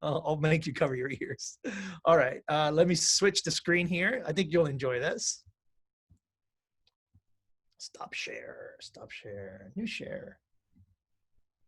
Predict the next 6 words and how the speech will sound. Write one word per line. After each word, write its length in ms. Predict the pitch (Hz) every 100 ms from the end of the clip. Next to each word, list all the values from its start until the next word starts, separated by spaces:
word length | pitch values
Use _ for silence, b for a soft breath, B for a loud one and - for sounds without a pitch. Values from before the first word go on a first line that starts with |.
| _ _ _ _ _ _
Let's 220 | 214 175 -
do, 400 | 123 143 143 139
there 180 | 73
we 100 | 71
go, 300 | - - - -
Happify. 300 | - - -